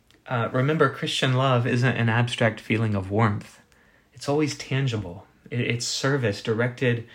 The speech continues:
in love, um, toward particular people in particular situations. And so this week, maybe even this afternoon,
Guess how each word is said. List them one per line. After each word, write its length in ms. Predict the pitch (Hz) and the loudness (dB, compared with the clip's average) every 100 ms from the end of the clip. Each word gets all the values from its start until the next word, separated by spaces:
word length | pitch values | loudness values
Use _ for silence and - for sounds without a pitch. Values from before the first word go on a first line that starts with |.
| - | -20
in 140 | - 120 | -6 0
love, 520 | 117 113 117 110 107 - - _ | 2 4 4 2 -4 -16 -20 _
um, 420 | - 113 110 107 - _ - | -10 -8 -8 -10 -14 _ -12
toward 300 | - 123 120 | -2 0 0
particular 540 | - 120 135 143 127 | -6 -6 -4 -2 -4
people 400 | 123 143 127 101 | -4 -6 -6 -6
in 100 | 98 | -6
particular 540 | 107 104 - - 120 113 | -8 -8 -8 -6 -4 -4
situations. 920 | - 120 107 113 113 104 98 107 - _ _ _ _ _ _ _ _ _ _ _ _ _ _ _ _ - | -6 -8 -4 -2 -4 -6 -14 -18 -20 _ _ _ _ _ _ _ _ _ _ _ _ _ _ _ _ -8
And 120 | 123 | -2
so 100 | 135 | 0
this 300 | 131 131 - | 0 -4 -2
week, 340 | 151 131 - | -2 -2 -2
maybe 240 | 123 131 131 | -2 0 0
even 440 | 123 - 123 120 | 0 -2 -2 0
this 180 | 113 - | 0 -2
afternoon, 760 | 120 - 110 117 113 110 117 | -2 -4 -4 -2 -2 -4 -8